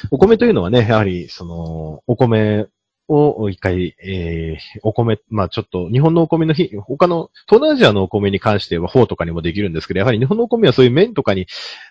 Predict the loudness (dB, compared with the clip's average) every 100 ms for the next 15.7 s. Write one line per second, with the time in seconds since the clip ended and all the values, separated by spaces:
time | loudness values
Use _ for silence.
0 | -10 -4 0 2 2 0 -2 -4 -4 -2
1 | -2 0 -2 -4 -6 -2 -2 -4 -16 -18
2 | -20 -20 -12 -6 -6 -6 -12 -14 -16 -20
3 | _ _ -20 -20 _ -6 -4 -8 -8 _
4 | -10 -6 2 4 4 -2 -4 -2 2 2
5 | 2 -6 -10 -12 -12 -6 -8 -6 -12 -12
6 | -16 -20 -14 -12 -12 -18 _ -20 -6 -2
7 | 0 2 4 6 6 2 0 0 2 4
8 | 6 6 4 4 2 _ _ _ 2 4
9 | 6 4 6 4 2 0 -2 -2 2 2
10 | 4 2 0 -4 -4 -2 -2 -4 -4 -4
11 | -6 0 0 2 0 0 -6 -10 -6 -6
12 | 2 2 4 0 2 0 0 -2 0 -2
13 | -2 -4 -6 -8 -2 0 2 -2 _ -6
14 | -4 -6 -6 0 2 4 2 0 -6 -8
15 | -4 -2 -2 -2 -2 -2